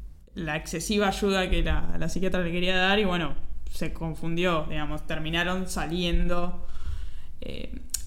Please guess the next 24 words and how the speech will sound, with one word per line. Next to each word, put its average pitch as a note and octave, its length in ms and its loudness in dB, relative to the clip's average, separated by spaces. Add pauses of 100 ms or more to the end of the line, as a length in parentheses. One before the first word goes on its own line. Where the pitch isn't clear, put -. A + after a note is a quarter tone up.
ella C#4 400 4
hace C#4 340 2
que B3+ 500 2 (240)
este A3+ 220 4
tipo A#3 240 2
sea A3 220 2
transferido G#3+ 1080 0 (380)
a E3 200 2
un F3+ 520 0
hospital F#3+ 600 0
de F3+ 100 0
mucha G#3 580 2
más, G3+ 520 2 (300)
una B3+ 180 4
seguridad A#3 360 4
mucho A#3+ 320 4
más A3+ 220 4
mínima A#3 520 4
que F#3+ 80 0
el E3+ 100 -4
que F#3+ 60 -4
estaba, E3+ 600 -2
lo F#3 280 0
cual G3 460 2